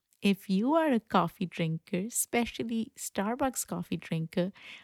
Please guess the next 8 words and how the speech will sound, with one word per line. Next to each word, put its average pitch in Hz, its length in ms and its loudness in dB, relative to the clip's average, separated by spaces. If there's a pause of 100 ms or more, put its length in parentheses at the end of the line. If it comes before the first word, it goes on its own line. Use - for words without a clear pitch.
(120)
I'm 269 180 0
asking 294 460 0
you 277 240 2 (100)
to 247 100 -2
forego 220 800 2 (120)
one 190 640 0
day's 190 380 0
worth 175 360 -2